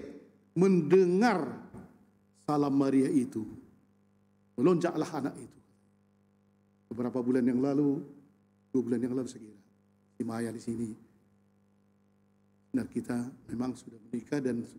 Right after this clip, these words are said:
sudah hamil hampir sembilan bulan lah. Dan dia datang ke sini,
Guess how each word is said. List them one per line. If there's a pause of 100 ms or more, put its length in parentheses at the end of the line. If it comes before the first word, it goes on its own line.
(460)
sudah
hamil (680)
hampir (1120)
sembilan
bulan
lah. (520)
Dan
dia
datang
ke
sini,